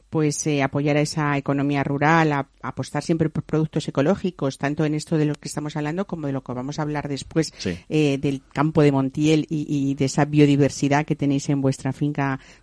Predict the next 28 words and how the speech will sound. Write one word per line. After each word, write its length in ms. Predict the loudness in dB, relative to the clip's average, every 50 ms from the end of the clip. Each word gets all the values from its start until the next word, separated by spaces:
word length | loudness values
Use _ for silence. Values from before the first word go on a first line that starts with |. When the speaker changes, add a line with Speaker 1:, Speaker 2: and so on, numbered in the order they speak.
| _
Speaker 1:
donde 380 | -4 -2 -2 -2 -2 -2 0 -2
hacéis 340 | -2 -2 -2 -2 -2 -2 -2
vinos, 420 | -2 -2 0 -2 -2 -4 -6 -6 -6
eh, 220 | -4 -4 -4 -4
maravillosos. 760 | -4 -4 -6 -6 -6 -6 -6 -6 -6 -6 -6 -6 -6 -6 -6 -10 -18 -20 -20 -20 -12 -4
Eh, 440 | -2 2 2 4 4 2 2 0 0 -2
sí 180 | -4 -6 -2 0
que 100 | 0 2
habéis, 380 | 4 2 2 0 -2 -2 0
eh, 360 | 0 2 2 2 2 2 0
enfocado 420 | 0 -2 -2 -4 -2 0 0 2 2
la 100 | 2 0
Navidad 420 | 0 0 0 0 0 0 0 0
de 60 | 0 0
una 120 | 0 0
manera 320 | 0 0 0 0 0 -2 -2
también 480 | -2 -2 -2 0 0 0 0 -2 -4 -6 -12 -20 -16
sostenible 560 | -6 -2 -2 0 0 2 2 4 4 4 4
y 60 | 2 0
ecológica, 560 | 0 0 0 0 0 -2 -6 -8 -6 -6 -6
¿no? 180 | -4 -6 -6 -8 _ _ _ _ _ _ _
Speaker 2:
Claro, 240 | -6 -4 -2 -2 -2
claro, 260 | -2 -2 -2 -2 -4 -6 _ _ _ -16
eh, 420 | -12 -10 -8 -8 -8 -8 -8 -10 -10
haciendo 400 | -10 -10 -8 -6 -4 -2 0 0
lotes. 440 | 0 0 -2 0 -2 -2 -2 -2 -6 -12 -16 -20 -20 -14 -6
Somos, 400 | -2 0 0 2 0 -2 -4 -6
nosotros 480 | -4 -4 -4 -4 -4 -4 -4 -6 -6